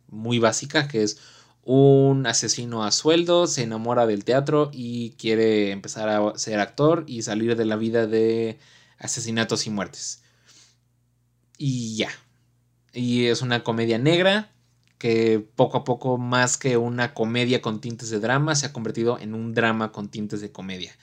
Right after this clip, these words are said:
Definitivamente esta tercera temporada, al igual que con Stranger Things y así, se transformó en mi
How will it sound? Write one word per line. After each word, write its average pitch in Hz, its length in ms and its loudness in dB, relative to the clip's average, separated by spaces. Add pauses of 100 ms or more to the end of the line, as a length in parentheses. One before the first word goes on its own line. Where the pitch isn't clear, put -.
(380)
Definitivamente 123 760 0
esta 135 160 -8
tercera 120 400 -2
temporada, 113 680 0 (560)
al 160 240 8
igual 135 260 6
que 139 160 -6
con 110 280 -8
Stranger 117 340 -10
Things 113 300 -12
y 110 40 -8
así, 139 220 0
se - 120 -2
transformó 110 640 -8
en 110 560 -10
mi 104 580 -6